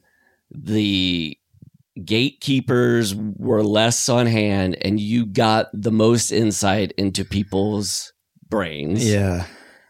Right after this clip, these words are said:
Speaker 1: And I do feel like, hey, this movie's made in nineteen ninety-two, but it's a vestige of cuckoo
Speaker 2: For sure.
Speaker 1: um, seventies, uh, uh, like, you're just watching a filmmaker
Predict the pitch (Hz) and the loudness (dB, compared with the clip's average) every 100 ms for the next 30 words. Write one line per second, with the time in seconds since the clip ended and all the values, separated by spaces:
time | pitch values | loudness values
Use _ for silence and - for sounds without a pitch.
0 | _ - 120 123 123 123 - 196 240 285 | _ 0 2 2 2 0 -2 -2 0 0
1 | - 147 135 107 - - _ - 135 160 | 2 2 2 0 -6 -20 _ -4 -2 2
2 | 117 127 127 117 117 117 113 104 110 117 | 2 2 2 4 4 4 4 2 0 0
3 | 110 104 101 101 107 123 135 107 113 139 | 2 2 2 0 2 4 4 2 2 2
4 | 202 120 104 - 107 98 90 95 87 - | 0 2 2 2 0 -2 0 -2 -4 -6
5 | - 104 - 101 95 92 90 87 - 104 | 0 0 2 2 2 2 -2 -4 -6 -6
6 | 90 95 92 87 - 95 98 92 87 87 | -4 -4 -4 -6 -4 0 2 2 0 0
7 | 87 87 80 - - 87 87 87 85 85 | -2 -2 -4 -4 -2 0 0 -2 -2 -4
8 | 82 80 80 78 71 - 80 76 65 64 | -4 -4 -2 -4 -6 -4 -4 -2 -4 -4
9 | 65 80 78 - - _ _ _ _ _ | -4 -4 -4 -8 -20 _ _ _ _ _
10 | _ _ _ _ - 95 90 95 - 82 | _ _ _ _ -10 -4 -2 -4 -4 -2
11 | 82 - 87 85 80 - - 87 87 95 | -2 -2 -4 -4 -4 -6 -4 -4 -2 -4
12 | 87 85 82 76 73 | -6 -6 -4 -4 -6